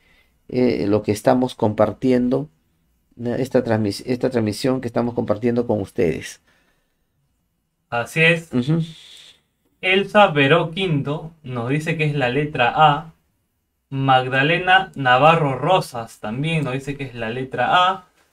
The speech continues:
Speaker 2: al igual que Ilma Dávila Senjo, Ela Pérez Granados,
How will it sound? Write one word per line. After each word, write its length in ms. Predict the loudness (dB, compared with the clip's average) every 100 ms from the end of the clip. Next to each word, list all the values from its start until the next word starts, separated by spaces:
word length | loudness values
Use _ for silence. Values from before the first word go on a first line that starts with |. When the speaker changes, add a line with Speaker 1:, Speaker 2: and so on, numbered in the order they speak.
| -4
Speaker 2:
al 180 | 0
igual 420 | 2 4 4 2 0
que 280 | -4 -4 -4
Ilma 580 | -4 -4 -2 -2 -2 -10 _ _
Dávila 600 | -6 2 4 4 0 -2 -4
Senjo, 760 | -2 -2 0 -4 -4 -4 -6 -14 _ _ _ -8
Ela 460 | -6 0 2 2
Pérez 280 | 0 -2 -2
Granados, 960 | 0 0 2 4 4 4 2 -2 -14